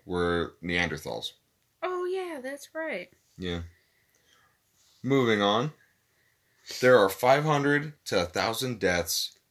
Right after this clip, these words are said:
Speaker 1: annually due to autoerotic asphyx-, asphyx-, asphyxiation. Autoerotic asphyxiation.
Speaker 2: How many?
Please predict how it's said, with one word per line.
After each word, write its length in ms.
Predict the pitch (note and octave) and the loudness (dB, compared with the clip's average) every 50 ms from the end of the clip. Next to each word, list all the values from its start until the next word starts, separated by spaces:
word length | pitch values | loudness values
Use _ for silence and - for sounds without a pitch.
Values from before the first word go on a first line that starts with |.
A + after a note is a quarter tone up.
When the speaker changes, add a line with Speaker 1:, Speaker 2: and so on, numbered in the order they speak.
| _ _ _ | _ _ _
Speaker 1:
annually 800 | - G#2 G#2+ G#2+ G#2 F#2 E2+ D2+ C#2+ C#2 C2 C2 C2+ D2+ E2 - _ _ _ _ _ _ _ _ _ _ _ - E2 | -2 0 0 0 0 -2 -2 -4 -6 -8 -8 -8 -10 -10 -12 -16 _ _ _ _ _ _ _ _ _ _ _ -16 -8
due 180 | E2 F#2+ F2+ F2 | -6 -4 -4 -4
to 160 | - F#2+ D#2+ | -4 -6 -6
autoerotic 840 | G#1+ G#1 A1 D2 E2 F#2 F#2 F#2 F2+ E2+ E2 D#2+ D#2 D#2+ D#2+ - - | -4 -4 -2 -2 0 0 0 0 0 0 -2 -2 -2 -2 -4 -6 -6
asphyx-, 380 | E2 - - - - D#2+ - - - - _ - | -4 -4 -4 -4 -6 -10 -10 -12 -18 -16 _ -10
asphyx-, 480 | D#2+ D#2+ - - - - B2 - - - - - | -8 -8 -8 -6 -6 -4 -4 -4 -4 -4 -4 -2
asphyxiation. 1200 | G2+ - - - - - - - E3 - - - - D#3+ D3+ D3+ D3 D#3 D#3+ - F#2 C2+ - - _ - - - - _ _ _ _ _ _ - | -2 0 0 -2 -2 -2 -2 -2 -2 0 0 0 2 2 2 2 4 2 0 -2 -4 -8 -10 -16 _ -20 -20 -20 -20 _ _ _ _ _ _ -6
Autoerotic 1040 | F2 F2+ F#2 F2+ F#2 F2 - - - _ - D2+ D2+ D2+ D#2+ D#2 D#2 D2+ D2+ C#2+ - - _ - | -4 -2 -2 -2 -2 -4 -6 -8 -16 _ -10 -8 -6 -6 -4 -4 -4 -4 -6 -8 -10 -12 _ -10
asphyxiation. 800 | - - - - - - - - - G1+ G1+ - - - - - | -8 -6 -6 -6 -10 -14 -16 -12 -10 -10 -10 -10 -12 -10 -8 -6
Speaker 2:
How 60 | - | -4
many? 320 | A3 A#3 C4+ D4 E4+ E4+ | -4 -2 -2 -4 -4 -6